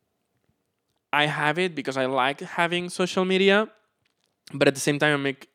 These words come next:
sure that if there's anything that really is making me uncomfortable and making me, like, nervous or, like, anxious, I just get rid of it because there's no point for me on having it. Even though,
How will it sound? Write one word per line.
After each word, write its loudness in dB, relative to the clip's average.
sure 0
that 2
if -2
there's -4
anything -4
that -2
really 4
is -12
making -2
me -4
uncomfortable 0
and 0
making -2
me, -2
like, -2
nervous 2
or, 0
like, -2
anxious, -2
I 2
just -8
get 4
rid -2
of -6
it -10
because -2
there's 4
no 6
point 0
for -4
me -4
on -4
having -2
it. -10
Even 2
though, 8